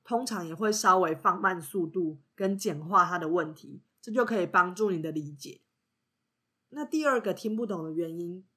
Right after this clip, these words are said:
有时候是因为对方的问题实在太长了，他可能一次问好几个问题，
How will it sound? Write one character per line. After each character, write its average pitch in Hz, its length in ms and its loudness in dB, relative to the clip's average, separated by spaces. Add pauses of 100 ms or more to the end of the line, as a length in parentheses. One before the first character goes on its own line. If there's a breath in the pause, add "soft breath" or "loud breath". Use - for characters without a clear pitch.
(100)
有 175 160 -4
时 143 140 -4
候 208 120 2
是 214 180 -2
因 202 140 -4
为 214 120 4
对 220 200 4
方 185 200 2
的 170 80 -2
问 202 180 4
题 165 160 -6
实 165 140 -6
在 190 160 0
太 190 300 -2
长 - 280 -10 (120)
了， - 260 -20 (480)
他 311 160 -4
可 254 120 -6
能 175 140 -2
一 185 100 -6
次 240 200 -4
问 220 280 4
好 170 280 -2
几 170 160 -6
个 170 120 -8
问 170 220 -2
题， - 280 -20